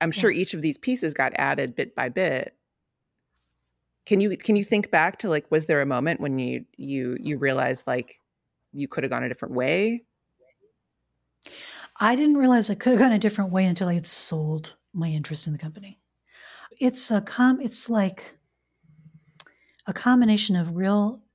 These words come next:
Speaker 2: major imposter syndrome A-, and it doesn't, it's not logical at all, because really, Copyblogger is about the content.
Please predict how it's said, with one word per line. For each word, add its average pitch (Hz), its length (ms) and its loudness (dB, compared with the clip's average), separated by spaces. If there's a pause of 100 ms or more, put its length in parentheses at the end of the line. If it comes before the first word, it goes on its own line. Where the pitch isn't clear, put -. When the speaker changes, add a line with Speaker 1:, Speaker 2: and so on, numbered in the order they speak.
Speaker 2:
major 175 420 -2
imposter 190 500 -4
syndrome 247 680 0 (1500)
A-, - 180 -6
and 226 160 4
it 226 140 2
doesn't, 277 340 2
it's - 220 0
not 214 200 4
logical 208 400 -4
at 170 80 -4
all, 180 280 -10
because 202 420 -2
really, 196 560 0
Copyblogger 190 640 -4
is 165 120 -2
about 156 240 -6
the - 60 -20
content. 170 480 -8